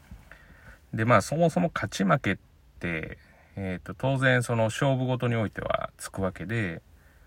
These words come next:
まあ、例えばこの仕事で言うと、まあ、なんですかね、生徒が合格してくることが勝ちになるんですかね。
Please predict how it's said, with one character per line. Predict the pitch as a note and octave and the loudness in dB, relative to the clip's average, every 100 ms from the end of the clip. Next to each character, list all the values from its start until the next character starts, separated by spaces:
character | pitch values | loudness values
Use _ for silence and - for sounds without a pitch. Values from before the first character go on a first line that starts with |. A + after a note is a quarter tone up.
| - _ - - _ | -20 _ -20 -20 _
ま | B2+ A#2 | 0 0
あ、 | A#2+ | 2
例 | C3 | 0
え | |
ば | G#2 | 0
こ | - A2+ | 2 4
の | A2 G2+ - _ _ _ _ _ - | 4 2 -2 _ _ _ _ _ -8
仕 | - | -4
事 | A2 G#2 G#2 | -2 -2 -4
で | |
言 | G2 F#2+ | -2 -4
う | - | -4
と、 | - G2+ E2+ - - _ _ _ _ _ _ _ _ _ _ | -2 -2 -4 -12 -20 _ _ _ _ _ _ _ _ _ _
ま | G#2+ F#2 | -6 -4
あ、 | |
な | F2 | -4
ん | E2+ | -6
で | E2+ | -8
す | |
か | - | -4
ね、 | G2+ G2+ | -2 -2
生 | - F#2+ | -2 -2
徒 | G2 | -2
が | G2+ | -2
合 | F#2+ G#2 | 0 -2
格 | G2+ - | -2 -6
し | - | -6
て | F#2+ | -4
く | - | -4
る | |
こ | E2 D#2+ | -6 -8
と | D#2+ | -10
が | - | -10
勝 | - | -12
ち | - F2 | -8 -6
に | D#2+ | -6
な | - | -10
る | - | -12
ん | - | -12
で | - | -10
す | |
か | - | -4
ね。 | B2+ - | -2 -4